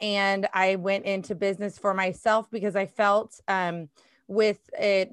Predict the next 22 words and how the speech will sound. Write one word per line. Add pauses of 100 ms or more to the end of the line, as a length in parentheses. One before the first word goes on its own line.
I
was
actually
terminated
from
a
very
toxic
environment. (420)
And,
um, (160)
so (160)
I
was
paralyzed
and
petrified
to
apply
for
another
job.